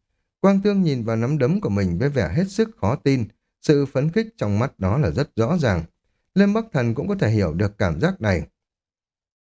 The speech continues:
Mỗi một lần hắn đột phá cảnh giới, đột nhiên có lực lượng càng mạnh mẽ hơn, cũng có cảm giác là hận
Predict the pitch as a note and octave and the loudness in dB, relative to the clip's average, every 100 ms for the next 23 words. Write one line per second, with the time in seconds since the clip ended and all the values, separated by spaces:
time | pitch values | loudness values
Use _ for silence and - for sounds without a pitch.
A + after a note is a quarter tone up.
0 | _ - F3 G#3 E3 A#2 A2 A2+ E3+ B2+ | _ -2 2 2 0 -2 -2 -2 0 -2
1 | - G#2 D3 E3 F#2+ D2+ F3 A2+ G#3 - | -2 -2 -2 -2 -4 -2 0 0 0 0
2 | B2 A#2 C3+ B2+ F3+ E3 - A2 - - | -2 0 -2 -2 0 0 0 -4 -4 -2
3 | G#2+ F#2 F#2 F2+ G2+ D3 C3+ B2+ - _ | 0 2 0 0 0 2 2 0 -4 _
4 | _ - G#3 A3 G#3+ G2 E2 D#3 G3+ A#2+ | _ -2 0 0 0 -2 0 -2 0 -2
5 | F2+ G2+ | 0 -2